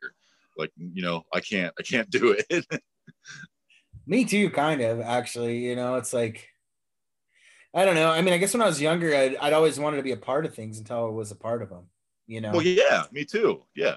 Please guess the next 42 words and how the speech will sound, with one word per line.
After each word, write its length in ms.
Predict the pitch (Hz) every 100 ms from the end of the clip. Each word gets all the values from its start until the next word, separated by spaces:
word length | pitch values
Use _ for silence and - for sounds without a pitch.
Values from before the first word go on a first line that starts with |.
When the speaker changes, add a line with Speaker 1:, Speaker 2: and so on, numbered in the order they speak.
| _
Speaker 2:
You 140 | 127 127
know, 120 | 131
I 20 |
was 140 | 135 135
always 280 | 135 131
like, 160 | 120 117
"Oh, 120 | 165
man, 300 | 147 156 156
I 40 | 135
really 240 | 143 143
wanna 180 | 139 127
be 120 | 131
a 40 |
part 240 | 120 135 131
of 60 | 123
this, 280 | 131 123
part 200 | - 131
of 60 | 120
that." 200 | 123 123
And 80 | 123
then 60 | 117
I'm 80 |
like, 260 | 117 107 107 -
"Hmm, 180 | 185 120 113 _ - - - - 932 1077
<laughs> 160 | 349 311
this 260 | 294 -
isn't 240 | 262 240 226
as 140 | 175
cool 220 | - 202
as 100 | 190
Speaker 1:
Yeah. 100 | 92 -
Speaker 2:
it 0 |
seems," 420 | - 160 117 120
you 100 | 131
know? 260 | 123 131 - _ _ _ _ _ 82
Speaker 1:
Yeah. 160 | 65 - _ _ _ - - - - -
<laughs> 420 | 117 - - - _ _ _ - - - - - - - _ - _ _ _ _ _ -
Speaker 2:
Yeah. 480 | 123 120 110 104 - _ - - _ _ _ _ _ _ _ -
Well, 380 | 120 123 123 113
fuck, 440 | - 98 104 -
man. 360 | 104 110 110 107 - - - - - - _ 107
That's, 540 | 120 117 - - -